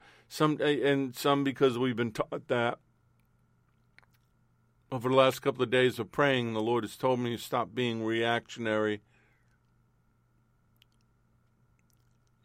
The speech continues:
and to take the war to the enemy.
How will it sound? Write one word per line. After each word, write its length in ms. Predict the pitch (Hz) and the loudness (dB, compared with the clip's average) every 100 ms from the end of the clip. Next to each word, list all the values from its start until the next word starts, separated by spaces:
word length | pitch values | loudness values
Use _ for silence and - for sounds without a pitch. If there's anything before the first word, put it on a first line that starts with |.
| _ _ - | _ _ -6
and 280 | 123 120 110 | -4 -4 -4
to 440 | 135 123 113 107 - _ _ _ _ _ _ _ _ _ _ _ _ _ _ _ _ - | -2 -2 -2 -4 -10 _ _ _ _ _ _ _ _ _ _ _ _ _ _ _ _ 0
take 260 | 151 139 | 0 2
the 100 | 135 | 0
war 380 | 127 135 127 110 | 0 4 4 2
to 200 | 101 123 | 0 -4
the 180 | 110 110 | -2 0
enemy. 400 | 110 107 95 | 0 -2 -6